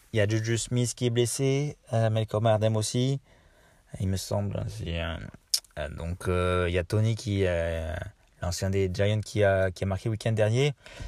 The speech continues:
Mais la cote est à un quatre-vingt-cinq, que je trouve assez bas quand même, euh, même si, euh, il peut largement marquer, hein, face à la défense des Chargers. Je trouve que c'est quand même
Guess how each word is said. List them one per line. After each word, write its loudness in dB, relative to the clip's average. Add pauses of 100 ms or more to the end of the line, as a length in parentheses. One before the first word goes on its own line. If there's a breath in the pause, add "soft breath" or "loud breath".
(300 loud breath)
Mais 2
la 6
cote 4
est 8
à 6
un 2
quatre-vingt-cinq, 2
que -10
je -12
trouve -4
assez -6
bas -4
quand -10
même, -6
euh, -6 (260)
même -8
si, -10
euh, -10 (220)
il -14
peut -6
largement -2
marquer, -4
hein, -4
face -8
à -2
la -2
défense -10
des -4
Chargers. -2 (720 soft breath)
Je -20
trouve -12
que -16
c'est 0
quand 0
même 2